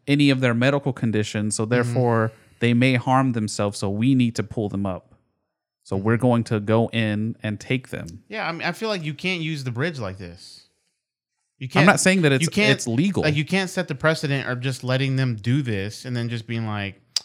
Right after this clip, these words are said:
Speaker 2: "Yeah, we'll wait for you to come back up." I feel
Speaker 1: If
Speaker 2: like
Speaker 1: they already have a stated purpose, there's no reason to
Speaker 2: But yeah, you
Speaker 1: interrupt
Speaker 2: can
Speaker 1: it
Speaker 2: state,
Speaker 1: further.
Speaker 2: you can state your purpose, but, and then ul-, have ulterior motives or have a different actual purpose.
Speaker 1: Uh,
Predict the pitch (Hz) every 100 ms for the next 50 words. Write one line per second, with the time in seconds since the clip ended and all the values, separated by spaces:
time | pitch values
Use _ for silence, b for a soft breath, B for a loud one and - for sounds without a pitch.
0 | _ 123 101 104 98 104 - 95 92 92
1 | - 101 90 82 - 92 76 - _ 117
2 | 147 131 131 147 175 170 160 156 131 -
3 | 143 147 139 147 131 85 107 - - -
4 | 117 120 135 139 135 127 113 - 123 123
5 | 117 123 - 107 - - 143 131 98 85
6 | 92 170 220 185 - 175 160 127 - 139
7 | 123 110 - 117 110 - 113 113 - 113
8 | - - 117 107 117 - 120 110 95 107
9 | 110 92 - 107 98 95 120 113 104 b
10 | b b - 113 123 117 - 110 98 -
11 | 107 - 104 90 - 123 87 92 - _
12 | _ _ _ _ _ - -